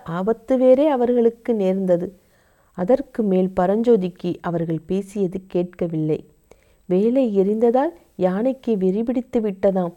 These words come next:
என்னும் பேச்சு காதில் விழுந்ததும் பரஞ்சோதியின் உள்ளம் திடுக்கிட்டது.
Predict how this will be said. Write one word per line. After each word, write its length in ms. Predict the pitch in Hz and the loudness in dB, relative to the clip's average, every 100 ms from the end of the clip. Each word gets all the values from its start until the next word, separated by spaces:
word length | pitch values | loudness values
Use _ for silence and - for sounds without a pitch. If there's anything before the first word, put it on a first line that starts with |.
| _ _ | _ _
என்னும் 300 | - 175 180 175 | -6 -2 -4 -4
பேச்சு 340 | 190 196 - 254 | -4 -4 -6 -8
காதில் 480 | - 185 190 214 202 | -4 -2 0 0 0
விழுந்ததும் 520 | 180 185 185 185 233 - _ _ | -2 -2 -2 -2 -4 -8 _ _
பரஞ்சோதியின் 800 | 190 220 240 233 220 190 180 175 | -2 0 0 2 2 0 -2 -2
உள்ளம் 400 | 160 175 226 294 _ _ - | -2 -2 -4 -6 _ _ -2
திடுக்கிட்டது. 800 | 277 302 - - 190 165 151 | 0 0 -4 -8 -4 -2 -2